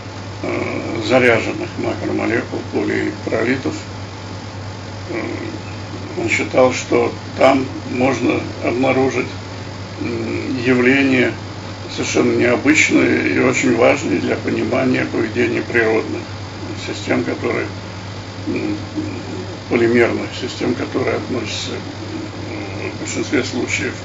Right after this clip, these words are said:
к, м, вот этой группе полимерных соединений полиэлектролитов. Э, поэтому он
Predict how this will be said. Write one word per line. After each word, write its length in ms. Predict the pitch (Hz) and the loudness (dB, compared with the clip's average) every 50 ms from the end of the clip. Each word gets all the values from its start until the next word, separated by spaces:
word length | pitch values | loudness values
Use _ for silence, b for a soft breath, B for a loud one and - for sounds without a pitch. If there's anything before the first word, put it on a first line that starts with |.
| - - | -10 -8
к, 40 | - | -6
м, 1400 | 123 113 107 101 - - - - - - - - - - - - - - - - - - - - 285 302 - - | -6 -6 -6 -8 -8 -10 -10 -10 -10 -10 -10 -10 -10 -10 -10 -10 -10 -10 -8 -8 -8 -6 -4 -2 -2 -2 -2 -2
вот 140 | - - - | -4 -2 -2
этой 240 | - - - 120 113 | -2 0 0 0 0
группе 500 | 107 120 120 120 113 110 98 117 - - - - - - - - - - - - - - | 2 2 2 2 0 -2 -4 -4 -4 -4 -4 -6 -10 -10 -10 -10 -10 -10 -10 -10 -8 -4
полимерных 520 | - 123 120 117 120 113 107 - - - - | -2 0 2 2 4 2 2 2 -2 -4 -4
соединений 520 | - 90 85 107 110 120 123 123 113 104 101 98 | -2 -2 -2 0 2 2 2 2 2 0 -2 0
полиэлектролитов. 960 | - 113 104 107 113 110 - - - - 113 104 98 107 - - - - - - - - - - - - - - - - - - - - - - - - - - - - - - - - - - - | 0 0 2 0 0 -2 -2 -4 -4 -2 -2 -2 -2 -2 -4 -6 -6 -8 -8 -8 -10 -10 -10 -10 -10 -10 -10 -10 -10 -10 -10 -10 -10 -10 -10 -10 -10 -10 -10 -10 -10 -10 -10 -10 -10 -10 -10 -8 -2
Э, 340 | - 120 117 113 113 226 - - - | 2 4 4 4 4 2 0 0 4
поэтому 600 | - 123 127 294 311 - 185 156 156 143 135 120 117 | 6 8 8 8 8 6 6 6 6 6 6 6 6
он 200 | 117 113 113 | 6 4 2